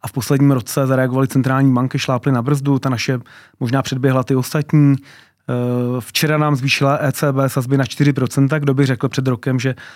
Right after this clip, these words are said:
evropské sazby budou na čtyřech procentech. Tak co jste se naučili za tu dobu, co se tomu věnujete? Jste na trhu dvanáct let? Povídejte, jak,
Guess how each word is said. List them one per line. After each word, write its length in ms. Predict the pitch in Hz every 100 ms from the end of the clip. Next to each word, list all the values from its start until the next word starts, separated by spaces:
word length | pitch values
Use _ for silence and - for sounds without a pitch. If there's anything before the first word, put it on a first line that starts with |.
| - -
evropské 360 | 131 117 -
sazby 220 | 139 123 127
budou 140 | 135
na 100 | 135
čtyřech 300 | - 135 139
procentech. 600 | 135 117 127 123 131 - - -
Tak 120 | - 135
co 100 | 143
jste 120 | 185
se 120 | -
naučili 360 | 208 254 - 143
za 80 | 135
tu 120 | 147
dobu, 220 | 143 135
co 260 | - 143 127
se 140 | 147
tomu 160 | 139 139
věnujete? 400 | 131 131 127 127
Jste 240 | - 139
na 80 | 131
trhu 180 | 127 139
dvanáct 360 | 131 135 143
let? 320 | 143 139 - - _ _ _ _ -
Povídejte, 400 | 135 127 113 101 -
jak, 320 | 131 113 -